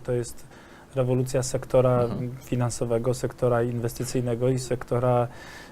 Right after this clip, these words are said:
Speaker 1: y, związanego z wieloma, wieloma, y, obszarami i my jest, uczestniczymy w tym w dosyć odpowiednim, odpowiednim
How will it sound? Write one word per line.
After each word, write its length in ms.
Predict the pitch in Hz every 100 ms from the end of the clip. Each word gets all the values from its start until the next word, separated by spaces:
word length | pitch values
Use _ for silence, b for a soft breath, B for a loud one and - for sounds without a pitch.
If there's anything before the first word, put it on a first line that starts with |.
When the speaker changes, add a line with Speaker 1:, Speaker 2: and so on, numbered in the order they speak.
| -
Speaker 1:
y, 80 | 127
związanego 840 | 120 117 127 127 123 123 120 127
z 420 | 123 120 120 123 127 127 120 120
wieloma, 480 | 131 135 127 123 120 117
wieloma, 460 | 127 127 127 120 120
y, 480 | 120 123 120 120
obszarami 640 | 127 123 139 117 113 123 131 131
i 180 | 123 123 123
my 100 | 123
jest, 440 | 127 123 123 - 117 127 147
uczestniczymy 540 | 127 131 135 131 135
w 60 | 123
tym 200 | 131 135 135
w 40 | 127
dosyć 380 | 127 131 131
odpowiednim, 720 | 131 127 - 131 131 131 131 127 B B B -
odpowiednim 500 | 131 - 131 131